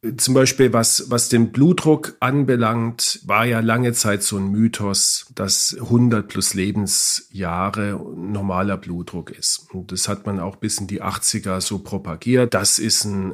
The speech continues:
ein Mythos, aber der ein oder andere hat es immer noch im Kopf, weil es einfach so einfach war.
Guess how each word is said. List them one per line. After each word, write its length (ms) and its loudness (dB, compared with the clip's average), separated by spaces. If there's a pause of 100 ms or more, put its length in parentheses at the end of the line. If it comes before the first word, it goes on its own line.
ein 220 -4
Mythos, 840 0
aber 460 2
der 160 -4
ein 180 -2
oder 240 -2
andere 400 -2
hat 160 -6
es 140 -4
immer 220 -6
noch 340 -6
im 340 -6
Kopf, 480 -8
weil 120 -2
es 120 -4
einfach 220 -4
so 180 2
einfach 540 -4
war. 260 -6